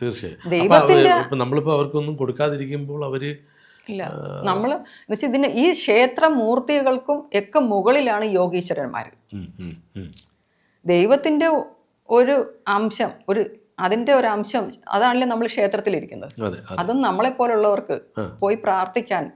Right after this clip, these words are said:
Speaker 1: ആ.
Speaker 2: വേണ്ടി.
Speaker 1: ഉം, ഉം. അതെ.
Speaker 2: അല്ലേ?
Speaker 1: ഉം, അതെ.
Speaker 2: അപ്പം ഇതിനെല്ലാത്തിനും മുകളിലുള്ളതാണല്ലോ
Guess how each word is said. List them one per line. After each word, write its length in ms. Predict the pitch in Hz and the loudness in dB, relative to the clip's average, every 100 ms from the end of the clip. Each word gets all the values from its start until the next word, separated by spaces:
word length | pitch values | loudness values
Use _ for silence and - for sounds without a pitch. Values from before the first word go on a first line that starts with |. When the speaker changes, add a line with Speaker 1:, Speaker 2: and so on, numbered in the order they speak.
| - | -12
Speaker 1:
ആ. 40 | |
Speaker 2:
വേണ്ടി. 240 | - - - _ - | -12 -12 -16 _ -12
Speaker 1:
ഉം, 200 | 104 - | -10 -10
ഉം. 80 | 101 | -14
അതെ. 120 | 82 - | -10 -4
Speaker 2:
അല്ലേ? 280 | 285 202 107 | -2 -2 -4
Speaker 1:
ഉം, 200 | 92 - | -12 -12
അതെ. 140 | 107 - - _ - | -12 -12 -16 _ -12
Speaker 2:
അപ്പം 360 | 160 269 359 381 _ - | -6 -4 -4 -10 _ -10
ഇതിനെല്ലാത്തിനും 760 | 185 208 277 202 254 269 359 330 | -2 2 2 4 2 2 0 2
മുകളിലുള്ളതാണല്ലോ 1120 | 262 294 320 285 285 240 233 254 180 - | 2 2 4 4 4 2 0 0 -2 -4